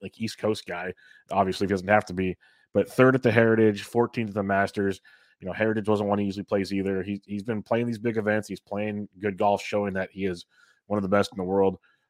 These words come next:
So I think Patrick Cantlay at ten five, if I wanna go, is, uh, the direction I would go. The new bag's interesting, but Joe LaCava is the freaking G, so I'm not worried about that transition at all.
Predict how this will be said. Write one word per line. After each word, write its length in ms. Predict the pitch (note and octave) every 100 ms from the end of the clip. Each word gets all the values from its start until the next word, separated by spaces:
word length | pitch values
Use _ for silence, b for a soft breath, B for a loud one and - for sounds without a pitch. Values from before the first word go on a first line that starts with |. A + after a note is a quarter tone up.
| -
So 120 | A2
I 60 |
think 160 | C#3 A2
Patrick 420 | A#2+ A#2 - G2
Cantlay 360 | A#2 G#2+ G#2 G2
at 120 | F2+
ten 180 | G#2 F#2+
five, 380 | - G2 F#2+ G#2
if 160 | -
I 60 | G#2+
wanna 240 | G2+ F#2+
go, 420 | F2 G2 G2+ G2+ - _ _ _ -
is, 300 | G#2 F#2 F#2+
uh, 180 | F#2+ F#2+
the 100 | F#2+
direction 420 | G2 G2 - G2
I 80 | F2+
would 120 | E2+
go. 240 | F#2+ G#2
The 100 | G2+
new 160 | G2+ A2
bag's 400 | G2 G2+ A2+ G#2
interesting, 520 | A2+ A#2 - A#2+ A#2
but 140 | F#2 E2+
Joe 160 | G#2
LaCava 360 | F2 - F2 E2
is 100 | D#2+
the 80 | D#2
freaking 320 | F2+ F2+ F#2
G, 380 | F2+ F2 F2 - -
so 260 | - G2+
I'm 100 | G2
not 160 | G2 F#2
worried 220 | G2 F#2
about 200 | F#2+ F#2
that 180 | F#2+ F2+
transition 420 | F#2+ F#2+ F#2 F2+
at 100 | E2+
all. 340 | F2+ F2+ F2